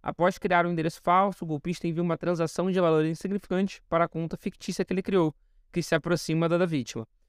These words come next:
envenenando assim a carteira. Como o endereço fictício é muito semelhante ao real, o usuário pode acabar copiando o endereço falso na próxima vez que for fazer uma transação com cripto. Abre aspas, "Se você colar o endereço deles por acidente, enviará fundo para eles e não para você."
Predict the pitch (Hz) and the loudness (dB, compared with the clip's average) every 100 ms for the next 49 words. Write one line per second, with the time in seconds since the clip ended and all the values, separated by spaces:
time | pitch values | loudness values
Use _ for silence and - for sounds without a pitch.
0 | _ - 165 180 196 185 165 175 165 151 | _ -6 0 2 2 2 2 0 -2 0
1 | 147 160 165 131 117 110 _ _ _ - | 0 0 -4 -4 -6 -8 _ _ _ -2
2 | 160 185 185 190 - 208 - - 185 - | 2 4 4 4 0 -6 -6 -4 -2 -2
3 | 147 170 196 185 165 151 151 180 196 175 | -2 -2 -2 -2 0 0 -2 0 2 4
4 | 185 165 165 170 165 165 160 160 160 175 | 2 0 0 2 0 -2 0 -2 -4 -4
5 | 196 175 175 180 165 156 - - 151 160 | 0 0 2 2 2 0 0 2 2 2
6 | - 156 147 156 170 147 143 147 - 156 | -2 -6 -4 -4 -2 -2 -2 -4 -10 -6
7 | 156 - 151 147 156 151 160 160 156 - | -2 0 0 2 0 -2 -2 -2 -2 -2
8 | 139 143 - 147 156 - 170 170 - 113 | -4 -6 -8 -6 -6 -6 -2 -4 -4 -12
9 | - _ _ _ - 170 165 131 - - | -12 _ _ _ -4 4 4 4 0 -8
10 | 139 139 170 - 170 170 175 165 156 - | -6 -4 -4 2 4 4 2 0 0 -2
11 | 127 - 165 - 175 185 - 160 160 160 | -6 -4 -4 -2 -4 -4 -2 0 2 2
12 | - 170 165 180 180 151 165 175 - 170 | 0 -4 0 2 2 2 0 -4 -4 -2
13 | 165 165 175 180 - | 0 0 -2 -4 -6